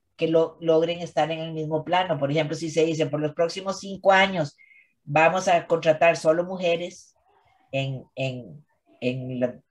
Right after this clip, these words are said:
una compañía, en la parte importante de una compañía, no en los servicios,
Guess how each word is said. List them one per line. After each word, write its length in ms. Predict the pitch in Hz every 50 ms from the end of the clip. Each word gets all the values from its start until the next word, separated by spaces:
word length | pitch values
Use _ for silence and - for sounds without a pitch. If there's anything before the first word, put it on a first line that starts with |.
| _ _ _ _ _ _ 87 - - - _ _ _ _ _ _ _ - - - _ _ -
una 280 | - 175 165 170 170
compañía, 440 | 175 190 170 - 160 156 156 - -
en 80 | 156 147
la 160 | 143 143 -
parte 260 | 143 143 143 - 254 262
importante 680 | - - 170 151 - - 151 160 165 160 - - 180
de 100 | 151 151
una 160 | 156 147 151
compañía, 520 | 143 175 165 143 156 160 165 170 165 160 151
no 120 | 147 147
en 100 | 156 160
los 120 | 170 160 - - 151 139
servicios, 600 | 143 165 156 143 147 160 151 156 170 165 165